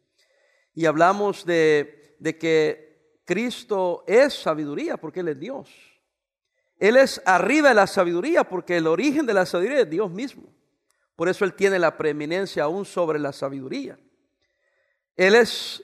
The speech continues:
aunque esa es la palabra de Él, la palabra de Dios, Cristo, su persona,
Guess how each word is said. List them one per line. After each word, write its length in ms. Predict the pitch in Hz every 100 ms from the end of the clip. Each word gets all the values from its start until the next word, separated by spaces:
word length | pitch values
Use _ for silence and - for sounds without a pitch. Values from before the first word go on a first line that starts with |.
| _ _ _
aunque 260 | 185 185 233
esa 140 | 247
es 60 | 277
la 140 | 220
palabra 560 | - 185 214 359 330 240
de 260 | 196 170
Él, 80 | 180
la 140 | 208 170
palabra 540 | 160 175 311 254 180
de 160 | 175 156
Dios, 600 | 151 143 196 - _ _ _ _ _ _ _ _ _ _
Cristo, 560 | - 294 370 - - 180
su 220 | - 165
persona, 800 | 165 156 - 285 269 202 185